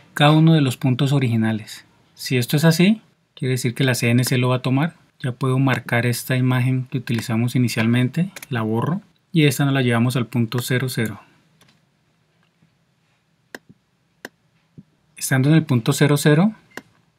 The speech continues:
la magnifico un poco, la agrando, le doy zoom, para hacer lo mismo que hicimos en la otra. Vamos a quitarle el contorno.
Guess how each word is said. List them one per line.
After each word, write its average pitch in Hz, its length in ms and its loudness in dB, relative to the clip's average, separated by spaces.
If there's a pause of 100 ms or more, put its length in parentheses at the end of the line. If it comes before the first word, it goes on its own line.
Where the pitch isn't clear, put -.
(1300)
la 135 80 -4
magnifico 120 520 0
un 123 60 0
poco, 131 260 0
la 151 100 2
agrando, 117 360 -2 (180)
le 123 100 -6
doy 113 100 -4
zoom, 151 360 0 (800)
para 147 140 4
hacer 143 160 2
lo 143 80 4
mismo 147 200 8
que 147 80 -2
hicimos 123 300 0
en 127 80 0
la 113 100 0
otra. - 320 -6 (800)
Vamos 127 220 0
a 135 80 0
quitarle 123 320 0
el 127 80 0
contorno. 113 500 -2